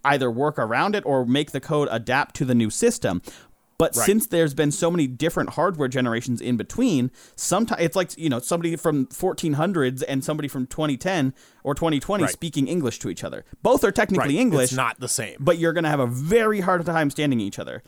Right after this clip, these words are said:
Speaker 1: So
Speaker 2: Yeah.
Speaker 1: other people say, "Hey, we're gonna make this look as close to the original source code,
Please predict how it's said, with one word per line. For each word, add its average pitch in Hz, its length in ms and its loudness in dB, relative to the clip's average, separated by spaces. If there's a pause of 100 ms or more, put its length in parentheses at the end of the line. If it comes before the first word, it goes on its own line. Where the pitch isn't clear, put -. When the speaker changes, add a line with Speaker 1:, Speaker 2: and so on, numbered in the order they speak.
(140)
Speaker 1:
So 160 360 4
Speaker 2:
Yeah. 208 100 6
Speaker 1:
other 247 120 4
people 156 480 0 (200)
say, 143 280 0
"Hey, 190 220 0
we're 160 160 0
gonna 220 160 2
make 165 260 0
this 156 240 -2
look 151 300 -2
as 139 180 2
close - 480 -4
to - 100 -6
the 139 140 -2
original 120 340 -2
source 117 300 -4
code, 117 380 -2